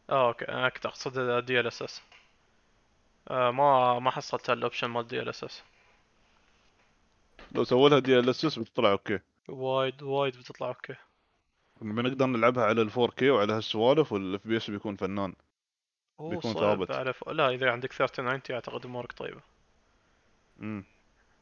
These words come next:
Speaker 1: ف-
Speaker 2: بيكون الصراحة نايس. للي ما يعرف شو الدي ال اس اس، هذا نظام مسوينه على سبة، آه، الأشياء القريبة والأشياء البعيدة، يعني تعرفون، يعني هو شيء فنان، يزي-، ينق-، يزيد الجرافيكس وينقص الاف بي اس، عرفتوا؟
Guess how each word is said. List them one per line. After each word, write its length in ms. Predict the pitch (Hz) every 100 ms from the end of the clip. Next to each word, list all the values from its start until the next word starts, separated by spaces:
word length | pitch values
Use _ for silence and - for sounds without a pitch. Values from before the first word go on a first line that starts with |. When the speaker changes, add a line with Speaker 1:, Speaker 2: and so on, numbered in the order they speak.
| _ _ _
Speaker 1:
ف- 160 | - 160
Speaker 2:
بيكون 400 | 139 156 151 117
الصراحة 420 | - 117 120 117
نايس. 360 | 110 101 - - - _ -
للي 200 | 120 127
ما 160 | 139
يعرف 180 | 147 139
شو 100 | 151
الدي 260 | 143 139 139
ال 80 | 131
اس 180 | -
اس، 200 | 160 -
هذا 220 | 135 131 123
نظام 380 | 117 139 127
مسوينه 480 | 113 123 113 127 147
على 100 | 110
سبة، 280 | - 117 113 -
آه، 200 | 107 90 - _ _ _ _ -
الأشياء 580 | 104 104 107 - 127
القريبة 500 | 113 107 113 123 143
والأشياء 420 | 120 110 107 120 113
البعيدة، 460 | 110 104 127 123
يعني 500 | 113 110 110 107 90 62 -
تعرفون، 360 | 113 117 143 120
يعني 220 | 110 113 - - -
هو 80 | 175
شيء 180 | 202 180
فنان، 360 | 160 160 175 147 127
يزي-، 80 |
ينق-، 360 | 143 131 143 143
يزيد 380 | 135 120 151 135
الجرافيكس 520 | 131 143 165 196 -
وينقص 520 | 123 117 127 123 127
الاف 200 | 120 117
بي 180 | 113 110
اس، 80 | 339
عرفتوا؟ 500 | 311 - 110 494